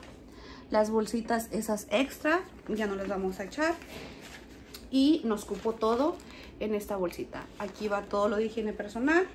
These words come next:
Por último, compré estas dos esponjitas, que es una para mí, una para él. Esas las tiramos en el hospital.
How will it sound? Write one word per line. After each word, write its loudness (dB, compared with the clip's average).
Por 12
último, 10
compré 4
estas 4
dos 6
esponjitas, 2
que 0
es -4
una 0
para 2
mí, 2
una -2
para 0
él. 4
Esas 0
las 2
tiramos 2
en 2
el 0
hospital. -2